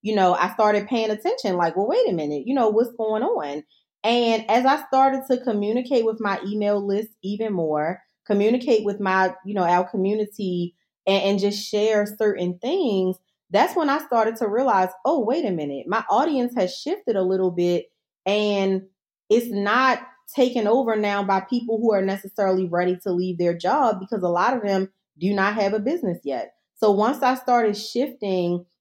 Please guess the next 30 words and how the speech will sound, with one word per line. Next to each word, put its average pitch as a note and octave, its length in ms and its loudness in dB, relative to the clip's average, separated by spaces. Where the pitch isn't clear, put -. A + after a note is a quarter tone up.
what G#3+ 220 2
I G3+ 80 4
was G3 120 -2
talking A3+ 320 0
about E3+ 380 2
and F3 200 -2
gearing G#3+ 400 0
it F#3 100 0
more F#3 280 0
towards F3 540 -2
startups, D#3 520 -4
gearing A3+ 340 4
it G#3 100 0
more G3+ 260 0
towards G3 460 -2
people G3 420 -4
who G#3 140 -6
were F3+ 140 0
trying F#3 400 -4
to F#3 120 -4
get, F#3 360 0
take, B3 280 2
take A#3+ 280 0
themselves G3+ 640 2
from F#3+ 340 -2
idea F3+ 720 0
to - 140 -2
actually F#3+ 360 -2
making F3+ 500 -2
income, F3 640 -4